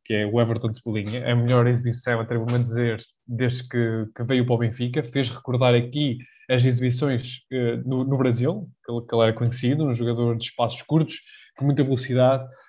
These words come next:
e também mostrou ser um finalizador nato, eh, uma exibição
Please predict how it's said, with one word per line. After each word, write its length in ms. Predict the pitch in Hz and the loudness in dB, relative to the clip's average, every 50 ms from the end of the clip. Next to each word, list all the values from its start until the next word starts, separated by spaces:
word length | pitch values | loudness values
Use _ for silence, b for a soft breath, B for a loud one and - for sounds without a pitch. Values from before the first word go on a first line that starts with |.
| B B - | B B -2
e 320 | - 175 196 190 190 190 - _ _ | 0 2 2 0 -2 -8 -12 _ _
também 280 | - 151 143 135 123 131 | -8 -6 -4 -2 -2 -2
mostrou 400 | 139 139 123 127 - 123 127 123 | -2 -4 -4 -6 -4 -4 -2 -2
ser 160 | 123 123 120 | -2 -2 -2
um 160 | 120 123 120 | 0 0 0
finalizador 640 | 123 127 123 117 117 117 113 113 117 123 120 117 117 123 | 0 -2 -2 -2 0 -2 -2 -2 -4 -4 -4 -4 -4 -4
nato, 300 | 113 107 110 110 _ _ _ B B B B B B B - | -4 -4 -6 -8 _ _ _ B B B B B B B -8
eh, 360 | - 113 110 110 104 95 90 - - - - - 120 123 117 | -6 -4 -4 -4 -4 -6 -8 -10 -12 -12 -12 -12 -10 -8 -4
uma 180 | 127 127 123 120 | 0 2 4 4
exibição 600 | 113 113 120 117 - - 120 113 110 110 107 | 4 4 2 -2 -2 -2 -4 -2 -2 -2 -4